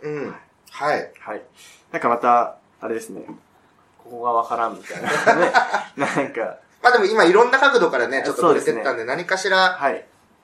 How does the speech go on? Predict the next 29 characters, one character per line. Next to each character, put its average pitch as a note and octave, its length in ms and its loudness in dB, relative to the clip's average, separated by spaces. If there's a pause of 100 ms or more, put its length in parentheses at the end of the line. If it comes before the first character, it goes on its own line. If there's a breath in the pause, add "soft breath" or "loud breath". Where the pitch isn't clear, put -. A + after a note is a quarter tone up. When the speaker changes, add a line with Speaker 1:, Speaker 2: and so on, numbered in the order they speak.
(560)
Speaker 1:
感 D#3 240 -6
じ - 160 -18
て D#3+ 140 -4
い D#3 60 -10
た F3 100 2
だ F3 120 2
け F3+ 120 0
た G#3 180 -2
の F#3+ 100 4
で D#3 100 4
は B2+ 80 2
な E3 120 4
い F3+ 40 6
で E3 80 4
し - 100 -4
ょ C3 60 0
う - 20 -12
か - 100 -12
と。 G#2+ 60 -16
Speaker 2:
で A2+ 60 -16
す - 120 -16
ね。 B2 240 -8
な A2+ 80 -10
ん - 40 -16
か G2 100 -12
ま G#2+ 80 -14
た、 G#2+ 120 -8
Speaker 1:
は G2+ 120 0
い。 - 100 -14